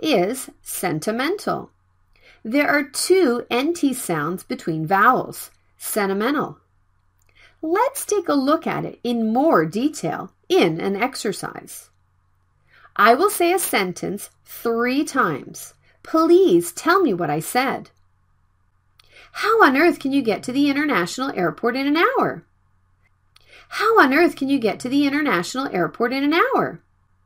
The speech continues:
How on earth can you get to the international airport in an hour? I said,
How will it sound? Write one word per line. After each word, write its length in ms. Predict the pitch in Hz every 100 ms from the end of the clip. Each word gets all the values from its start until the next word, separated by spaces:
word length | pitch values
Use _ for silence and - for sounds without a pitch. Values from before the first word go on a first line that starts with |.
| _ _ - _
How 360 | - 453 523 330
on 140 | 247
earth 260 | 311 240 233
can 140 | 294
you 100 | 339
get 220 | 233 180
to 80 | -
the 160 | 277 330
international 600 | 320 320 214 170 247 262
airport 440 | - 170 - 240
in 140 | 269 277
an 140 | 311
hour? 440 | 370 494 214 139 - _ _ _ _ _ _
I 220 | 196 208 415
said, 560 | - 208 160 156 240